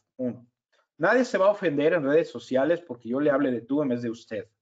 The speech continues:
Ah, y si se ofende es que realmente no tiene cabida o no entiende las redes sociales.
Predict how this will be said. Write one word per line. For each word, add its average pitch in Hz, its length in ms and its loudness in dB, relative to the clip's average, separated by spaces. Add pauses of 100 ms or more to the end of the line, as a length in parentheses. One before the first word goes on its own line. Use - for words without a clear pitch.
(560)
Ah, 120 360 0
y 139 120 2
si 131 140 -4
se 135 100 -2
ofende 160 520 2
es 151 180 -4
que 143 280 -6
realmente 147 800 0
no 147 260 -2
tiene 147 600 -4
cabida 147 580 2
o 147 100 0
no 139 100 0
entiende 156 380 -2
las 120 160 0
redes 113 220 -4
sociales. - 540 -18